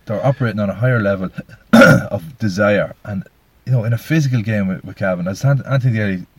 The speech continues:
um, Anthony Daly described hurling as a thousand mad things and someone comes out on top. That's how he described the game of hurling.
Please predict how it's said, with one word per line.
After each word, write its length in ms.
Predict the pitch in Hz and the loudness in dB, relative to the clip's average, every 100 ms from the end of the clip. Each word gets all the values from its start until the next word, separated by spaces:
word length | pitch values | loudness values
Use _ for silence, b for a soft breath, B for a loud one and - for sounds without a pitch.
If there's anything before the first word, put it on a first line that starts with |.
| - | -12
um, 460 | 98 85 82 82 - - B B B B B B - - - - | -8 -8 -8 -10 -14 -20 B B B B B B -20 -20 -20 -4
Anthony 280 | 117 117 110 | 0 0 0
Daly 220 | 101 95 | -2 -4
described 380 | 80 - 92 82 | -6 -4 -4 -4
hurling 360 | 87 85 80 | -6 -6 -4
as 260 | 82 78 - b b b b b | -6 -8 -12 b b b b b
a 40 | - | -6
thousand 340 | 120 110 104 | -2 0 0
mad 220 | 95 90 | -2 -2
things 220 | - 85 80 | -4 -8 -8
and 100 | 76 | -8
someone 220 | 90 82 | -8 -6
comes 160 | 80 | -8
out 140 | 82 80 | -8 -8
on 100 | 76 | -10
top. 200 | 76 78 _ _ b b b b - | -12 -14 _ _ b b b b -12
That's 140 | 98 | -4
how 60 | 104 | -4
he 80 | |
described 360 | 98 - 104 92 | -4 -4 -4 -4
the 40 | |
game 180 | 87 90 | -2 -2
of 60 | 87 | -2
hurling. 280 | 92 87 | -2 -2